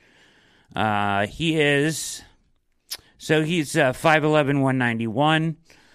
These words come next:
Um, nothing, like, elite. I guess his bench press was ninety-third percentile. That's pretty good for a safety, right? Um, and, uh,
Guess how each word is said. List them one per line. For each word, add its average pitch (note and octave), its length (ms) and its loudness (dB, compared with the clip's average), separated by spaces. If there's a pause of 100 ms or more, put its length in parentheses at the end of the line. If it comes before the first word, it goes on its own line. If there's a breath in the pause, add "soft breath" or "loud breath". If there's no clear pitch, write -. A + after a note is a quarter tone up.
(220 soft breath)
Um, G2+ 960 -6 (520)
nothing, G3 640 0
like, C#3+ 320 -2
elite. C3+ 540 -2
I C#3+ 80 0
guess E3 200 0
his D3 140 -2
bench C3+ 320 -2
press C#3 240 -4
was A2 160 -6
ninety-third A2+ 640 -2
percentile. G#2+ 560 -4
That's G#2 120 -6
pretty G#2+ 180 -8
good G2+ 160 -6
for F#2 120 -8
a F#2+ 60 -8
safety, G2 520 -8
right? G2+ 360 -2 (520 loud breath)
Um, G2 880 -4 (260)
and, G2+ 580 -6
uh, G2 380 0